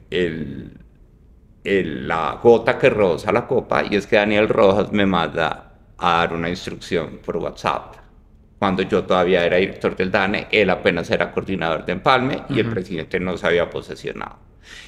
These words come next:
Speaker 1: Entonces yo dije, "Si no voy a tener línea directa con el presidente,
Speaker 2: De acuerdo.
Speaker 1: mejor.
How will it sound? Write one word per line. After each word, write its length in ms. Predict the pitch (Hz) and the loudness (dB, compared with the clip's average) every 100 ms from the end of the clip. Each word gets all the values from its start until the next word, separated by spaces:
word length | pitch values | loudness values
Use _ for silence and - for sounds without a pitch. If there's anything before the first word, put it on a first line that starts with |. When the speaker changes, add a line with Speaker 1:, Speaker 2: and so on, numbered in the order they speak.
| - | -2
Speaker 1:
Entonces 400 | 151 147 139 151 | -2 0 -2 0
yo 140 | 151 160 | 4 6
dije, 540 | 151 143 151 147 - - - - - - - - - - - - | 8 6 4 0 -6 -16 -20 -20 -20 -20 -20 -20 -20 -20 -20 -20
"Si 240 | - - | -16 -4
no 160 | 123 131 | 4 8
voy 180 | 180 220 | 10 8
a 120 | 262 | 6
tener 340 | 311 180 117 104 | 2 4 4 4
línea 360 | 123 127 123 | 4 4 4
directa 500 | 127 131 92 - 101 | 4 2 0 -2 -6
con 160 | - 104 | -2 -2
el 120 | 101 | -2
presidente, 720 | - 101 - 85 78 - - | -2 -2 -2 -6 -6 -6 -4
Speaker 2:
De 80 | 67 | -2
acuerdo. 180 | 101 101 | -2 0
Speaker 1:
mejor. 600 | 110 95 95 76 - | 0 2 2 0 -2